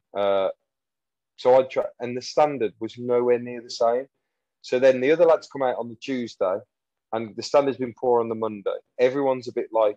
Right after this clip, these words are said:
arsey with each other, and it just, it sort of motors them through the week. That's, it's massive. Keeping the players who are not, not in the team happy is the most important thing by a mile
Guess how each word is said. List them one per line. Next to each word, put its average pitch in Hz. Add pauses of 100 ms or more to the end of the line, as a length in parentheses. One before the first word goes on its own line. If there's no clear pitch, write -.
(140)
arsey 110
with 95
each -
other, 95 (800)
and 127
it 123
just, 151
it 131
sort 160
of 127
motors 139
them 98
through 117
the 110
week. 117 (280)
That's, - (800)
it's -
massive. 156
Keeping 185
the 175
players 139
who 113
are -
not, 117 (160)
not 120
in 120
the 117
team 110
happy 101
is 85
the 101
most 101
important 92
thing 95
by 95
a -
mile 92